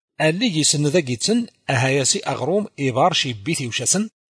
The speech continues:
ذا يرزمن ثوالنسن أها أكزنث،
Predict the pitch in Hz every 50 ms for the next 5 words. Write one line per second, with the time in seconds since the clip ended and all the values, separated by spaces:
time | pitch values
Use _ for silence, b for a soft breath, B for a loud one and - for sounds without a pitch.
0 | _ _ _ _ - 135 120 139 156 151 135 120 107 127 185 175 127 127 131 123
1 | 110 107 104 95 - 165 170 160 - _ _ _ - 131 107 90 127 139 - -
2 | - - - 117 101 147 185 190 -